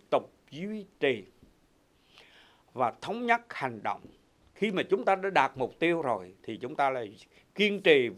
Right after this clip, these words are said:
với cái mục tiêu đó, kiên trì với và cái mục tiêu đó và trung thành mục tiêu đó. Và như vậy là chúng ta phải xây dựng từng cái bậc thang một, từng bậc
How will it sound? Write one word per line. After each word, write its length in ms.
với 280
cái 120
mục 220
tiêu 160
đó, 240
kiên 280
trì 320
với 600
và 500
cái 260
mục 220
tiêu 180
đó 140
và 180
trung 160
thành 140
mục 160
tiêu 160
đó. 360
Và 180
như 220
vậy 180
là 100
chúng 220
ta 140
phải 120
xây 340
dựng 200
từng 300
cái 120
bậc 320
thang 320
một, 280
từng 160
bậc 80